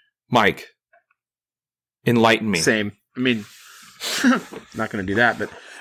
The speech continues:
Speaker 2: uh, same. I mean, if you got the, if you're staining it, use those wooden plugs. If you're s-, if you're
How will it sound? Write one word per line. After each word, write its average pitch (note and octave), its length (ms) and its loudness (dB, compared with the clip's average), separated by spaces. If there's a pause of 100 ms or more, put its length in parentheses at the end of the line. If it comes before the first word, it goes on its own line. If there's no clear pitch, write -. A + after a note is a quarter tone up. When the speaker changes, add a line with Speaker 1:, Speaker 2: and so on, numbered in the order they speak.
(220)
Speaker 2:
uh, C3+ 320 4
same. B2 360 2
I B2+ 40 2
mean, B2+ 160 2
if B2+ 140 -4
you C3 100 2
got C#3 220 0
the, A#2+ 380 2
if - 100 -10
you're C3+ 80 0
staining D#3+ 380 2
it, D3+ 160 0
use C3+ 200 4
those C3 160 2
wooden A#2+ 240 2
plugs. A#2 560 0 (360)
If G#2+ 140 -8
you're G#2+ 100 4
s-, - 240 -2 (100)
if - 180 -4
you're G2+ 340 2